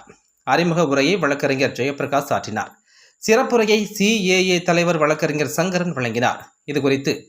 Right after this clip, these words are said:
பத்திரிகையாளர்களிடம் பேசிய வழக்கறிஞர் ஜெயபிரகாஷ்,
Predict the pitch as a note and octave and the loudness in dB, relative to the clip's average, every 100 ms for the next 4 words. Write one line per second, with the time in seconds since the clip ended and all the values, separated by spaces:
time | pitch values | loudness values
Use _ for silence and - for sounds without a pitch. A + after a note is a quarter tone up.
0 | _ - _ - E3+ C4 A#3 A#3+ A3 G3 | _ -20 _ -2 0 -2 0 0 4 4
1 | F#3+ F#3 F#3 F3 D#3 D3+ E3 E3+ D3 C#3+ | 4 2 0 0 -2 0 2 4 2 2
2 | D3+ C#3+ C3 B2+ C3+ B2+ C3 G#2 | 0 -2 -2 -2 -2 -4 -2 -4